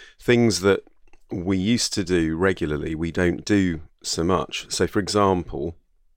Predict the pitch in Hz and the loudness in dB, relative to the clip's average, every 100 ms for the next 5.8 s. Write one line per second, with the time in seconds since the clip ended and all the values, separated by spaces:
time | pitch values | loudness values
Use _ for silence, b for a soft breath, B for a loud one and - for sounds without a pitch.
0 | _ - 110 95 - 104 92 - - 127 | _ -4 -2 -2 2 4 2 0 0 2
1 | 131 - 92 87 95 - - - 92 82 | 2 0 -2 0 -2 -4 -10 -6 -2 -2
2 | 80 78 B B B B B - 87 - | -2 -6 B B B B B -4 -4 -2
3 | 90 82 76 73 - - 98 92 - 107 | -2 0 0 -2 -4 -4 -2 -2 0 -2
4 | - - 101 87 85 98 90 90 - - | -2 -4 -2 -2 -2 -6 -6 -6 -6 -4
5 | 85 - 90 92 85 - - | -4 -6 -6 -4 -4 -4 -10